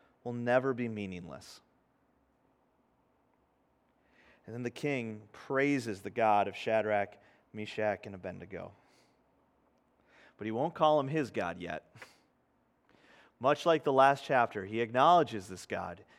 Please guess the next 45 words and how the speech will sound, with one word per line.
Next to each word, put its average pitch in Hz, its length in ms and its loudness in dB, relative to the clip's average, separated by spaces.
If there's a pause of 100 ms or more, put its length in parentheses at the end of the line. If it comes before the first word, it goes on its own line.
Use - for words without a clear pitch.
He 135 120 -8
can 147 140 -4
see 190 320 -2
who 147 140 -2
this 107 180 -6
God 104 260 0
is, 98 360 -4 (680)
but 110 80 -6
he's 113 160 -6
not 127 280 2
willing, 113 420 -2 (340)
right, 120 200 -6
to 127 40 -12
bend 113 240 -4
his 147 240 -2
knee 95 180 -8
to - 120 -14
this 95 160 -12
God. 98 320 -8
And 101 100 -8
in 104 80 -8
fact, 123 480 2 (420)
right, 123 200 -4
that 107 200 -2
command, 113 580 -2
this, - 280 -12 (140)
"I 123 100 -6
will 98 220 -6
tear 127 400 -2
anybody 110 400 -4
who 98 180 -12
says 117 340 -4
<laughs> - 0 -
anything - 280 -6
bad 120 260 2
about 110 220 0
this 101 120 -10
God 113 140 0
limb 123 220 -4
from 110 160 -10
limb." 110 340 -4 (540)
Oh, 117 500 2 (380)
Nebuchadnezzar, 107 680 -8 (280)
<laughs> - 360 -20
right? 135 100 -14